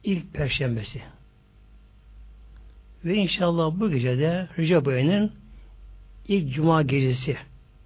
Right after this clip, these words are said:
olacak nasip olsa inşallah. Recep ayının ilk cuma gecesine Regaib gecesi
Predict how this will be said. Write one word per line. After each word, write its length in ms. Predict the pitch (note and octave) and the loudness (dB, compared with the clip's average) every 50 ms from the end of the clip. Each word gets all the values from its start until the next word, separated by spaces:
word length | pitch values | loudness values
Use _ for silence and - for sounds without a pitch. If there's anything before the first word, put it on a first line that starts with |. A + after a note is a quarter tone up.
| - - - - - - - | -20 -20 -20 -20 -20 -16 -4
olacak 340 | - E3+ D3+ C#3+ C3 C3+ B2+ | 0 2 2 2 2 0 0
nasip 240 | C3+ B2+ B2 C#3 C3 | -2 -2 -2 -2 0
olsa 240 | C3 B2 B2+ C3+ C3+ | 0 0 0 0 -2
inşallah. 600 | B2 A2+ - - B2+ A#2 A#2 B2+ D#3+ F#3+ G3 F#3+ - - - - - - - _ - - - - - - - - - - - - - - | -2 -2 -4 -6 -6 -6 -4 -2 -2 -2 -2 -4 -8 -18 -20 -20 -20 -20 -20 _ -20 -20 -20 -20 -20 -20 -20 -20 -20 -20 -20 -10 0 2
Recep 340 | E3+ F3 G3+ A#3 G#3+ A3 | 2 4 4 2 2 2
ayının 440 | G3+ F#3 F3+ F3+ F3 F3+ F#3 A#3 - - - - | 2 2 4 4 4 2 0 -2 -6 -10 -4 0
ilk 300 | G3+ G#3 F3+ C#3+ C3 C3 | 0 0 0 0 -4 -2
cuma 340 | D3 D#3 E3 F3+ F3+ E3+ | 2 4 4 6 6 4
gecesine 800 | D#3 C3 C#3 C#3+ C#3 C3+ B2+ - - C#3 C3+ E3 G3 G3 G#3 A#3 B3 - - - - - - _ - - _ - - _ _ _ - | 4 4 4 4 4 4 4 2 -2 0 0 2 2 2 0 -4 -6 -12 -18 -20 -20 -20 -20 _ -20 -20 _ -20 -20 _ _ _ 2
Regaib 580 | E3+ E3 D#3+ C#3+ E3+ E3 E3+ F3 G3+ G#3+ G#3 - - - - - - | 4 4 6 6 4 4 4 4 2 2 0 -4 -16 -18 -16 -6 0
gecesi 460 | D#3 D3+ D3 D3 B2+ - - C3 A2+ | 2 4 4 4 2 2 -2 -6 -6